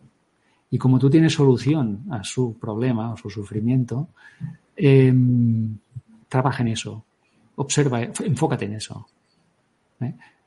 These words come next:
Em, el dinero ya llegará. Pero enfócate primero en su sufrimiento, ¿no? En, por ejemplo, yo cuando hago un libro siempre me pregunto qué es lo que necesita saber la gente.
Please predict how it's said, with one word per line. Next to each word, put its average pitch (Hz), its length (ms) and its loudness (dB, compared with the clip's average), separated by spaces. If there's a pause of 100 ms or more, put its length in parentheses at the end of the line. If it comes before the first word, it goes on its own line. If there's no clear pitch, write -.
(160)
Em, 120 640 0
el 143 100 2
dinero 135 300 4
ya 120 60 4
llegará. 98 400 -6 (1500)
Pero 120 140 2
enfócate 135 340 4
primero 127 440 2
en 123 160 2
su 117 280 -6
sufrimiento, 117 720 -6
¿no? 175 220 -4
En, 117 300 -6 (300)
por 120 120 -2
ejemplo, 123 260 2
yo 131 100 6
cuando 160 220 4
hago 139 100 4
un 135 180 4
libro 147 480 0
siempre 139 280 0
me 147 120 0
pregunto 131 500 -2
qué 143 100 -2
es 120 80 -2
lo 135 80 0
que 131 120 -2
necesita 120 480 -6
saber 110 300 -12
la 104 120 -12
gente. 101 460 -18